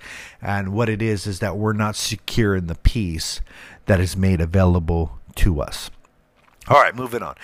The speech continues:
It's important us, for us to notice that grace and peace come from God the Father, and Jesus Christ is the embodi-,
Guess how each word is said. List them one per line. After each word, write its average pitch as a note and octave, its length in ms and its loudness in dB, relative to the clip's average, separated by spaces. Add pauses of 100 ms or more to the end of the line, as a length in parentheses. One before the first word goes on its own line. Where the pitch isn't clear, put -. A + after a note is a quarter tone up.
(180)
It's - 140 -4
important F3 400 4
us, - 400 0
for C3+ 240 0
us C3 220 0
to - 140 -10
notice A2 760 -6 (1600)
that A#2+ 420 0
grace D#3 340 2
and C#3+ 140 -8
peace D3+ 340 -6
come B2+ 320 -2
from A2+ 280 -6
God G#2 240 -2
the G#2+ 80 -6
Father, F#2+ 440 -2
and G#2+ 240 0
Jesus F#2+ 400 -2
Christ - 520 -4
is G#2+ 220 -4
the G2+ 120 0
embodi-, F#2 480 2